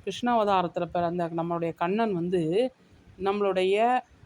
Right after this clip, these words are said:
இந்த கீதாச்சாரத்தை உரைக்க அர்ஜுனன் கேட்டது. கண்ணன் உரைக்க அர்ஜுனன் கேட்டது கீதை. அதே மாதிரி நம்மளுடைய பீஷ்மர் உரைக்க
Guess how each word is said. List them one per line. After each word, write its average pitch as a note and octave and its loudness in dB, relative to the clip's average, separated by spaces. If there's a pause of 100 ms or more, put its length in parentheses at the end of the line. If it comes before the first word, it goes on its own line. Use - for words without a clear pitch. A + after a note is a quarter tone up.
(100)
இந்த G#3 -2
கீதாச்சாரத்தை A3 0
உரைக்க F#3 -2 (420)
அர்ஜுனன் B3+ 0
கேட்டது. G3+ -2 (1040)
கண்ணன் A3+ 2
உரைக்க G3+ 0 (180)
அர்ஜுனன் G#3 0
கேட்டது F#3 -2 (220)
கீதை. F#3 2 (760)
அதே G3+ 2
மாதிரி E3+ 0 (720)
நம்மளுடைய F#3+ 0 (680)
பீஷ்மர் C4 2
உரைக்க G3 0